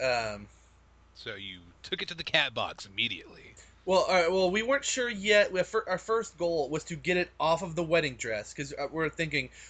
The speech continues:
Speaker 1: "Oh no, we think we might know what gender this cat is now. We had no idea
Speaker 2: <laughs>
Speaker 1: previously. We're pretty sure now.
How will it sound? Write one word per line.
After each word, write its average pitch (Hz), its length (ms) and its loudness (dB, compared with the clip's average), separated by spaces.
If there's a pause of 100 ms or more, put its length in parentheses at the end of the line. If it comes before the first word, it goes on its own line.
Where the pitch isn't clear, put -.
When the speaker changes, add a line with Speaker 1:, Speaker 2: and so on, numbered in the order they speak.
(140)
Speaker 1:
"Oh 180 160 4
no, 185 400 4 (320)
we 185 160 -4
think 254 340 -2
we 220 120 -2
might 190 180 2
know 175 180 4
what 185 180 2
gender 208 280 2
this 202 160 -2
cat 208 280 4
is 127 200 -4
now. 104 320 -10 (120)
We 175 80 -4
had 185 140 -2
no 202 120 2
idea 185 240 4
Speaker 2:
<laughs> - 0 -
Speaker 1:
previously. 156 720 -2
We're 175 100 -6
pretty 214 320 -2
sure 196 280 -4
now. 113 320 -4